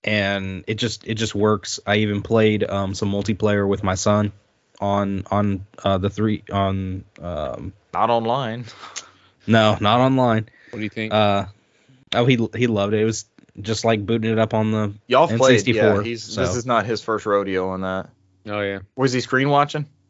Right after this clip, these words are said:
Speaker 1: <laughs> I think you
Speaker 2: Brother,
Speaker 1: know.
Speaker 2: my brother was a screen watching.
Speaker 1: Yeah.
Speaker 2: <laughs> I hope he's watching, 'cause damn, he would wa-, <laughs> he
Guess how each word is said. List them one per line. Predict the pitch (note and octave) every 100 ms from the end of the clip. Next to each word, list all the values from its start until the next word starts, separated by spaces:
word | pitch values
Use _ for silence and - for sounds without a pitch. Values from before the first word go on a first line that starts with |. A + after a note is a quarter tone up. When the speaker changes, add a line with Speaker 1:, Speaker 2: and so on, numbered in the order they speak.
| _ _ _
Speaker 1:
<laughs> | A#2 - - - - - - A#2+ - -
I | C#3
think | C#3 E3 -
you | C#3
Speaker 2:
Brother, | A2+
Speaker 1:
know. | C#3+ G3+ -
Speaker 2:
my | -
brother | A2 A2+ G2+
was | F#2
a | -
screen | - - A#2 A#2 G#2+
watching. | G#2+ G2+ G#2
Speaker 1:
Yeah. | G#2+ F#2+ -
Speaker 2:
<laughs> | - _ _ _ _ - - - _ _ _ _ _ - - - -
I | B2+
hope | C#3+ C3+
he's | C#3
watching, | B2 A#2+ A#2 D#2+ F2+
'cause | A2 G2+
damn, | A#2+ A#2+ A2+
he | A2+
would | A2 G#2+
wa-, | A#2
<laughs> | - -
he | _